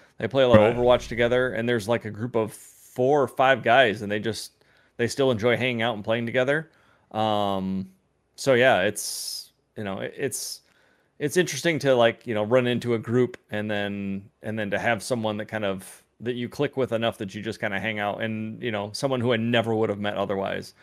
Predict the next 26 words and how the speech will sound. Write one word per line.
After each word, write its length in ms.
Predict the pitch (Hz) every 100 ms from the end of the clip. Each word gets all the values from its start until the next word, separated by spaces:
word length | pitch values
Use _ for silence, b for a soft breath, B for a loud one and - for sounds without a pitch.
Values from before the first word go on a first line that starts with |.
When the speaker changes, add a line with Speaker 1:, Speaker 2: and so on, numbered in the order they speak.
| b b
Speaker 1:
And 120 | 117
it 60 | 120
turns 200 | 127 117
out 100 | 123
we 100 | 113
have 140 | 120
a 40 | 107
lot 200 | 110 113
in 60 |
common. 400 | 95 120 107 -
So 100 | -
it's 100 | 95
a 40 | 98
lot 160 | 101
of, 240 | 98 92 -
it's 120 | 101
been 160 | 120 107
a 20 |
lot 140 | 101
of 80 | -
fun. 260 | 110 101 113
And, 400 | 135 123 120 104 b b b -
you 80 |
know, 80 | 120
being, 400 | 104 131 120 117 -
oops, 280 | 170 -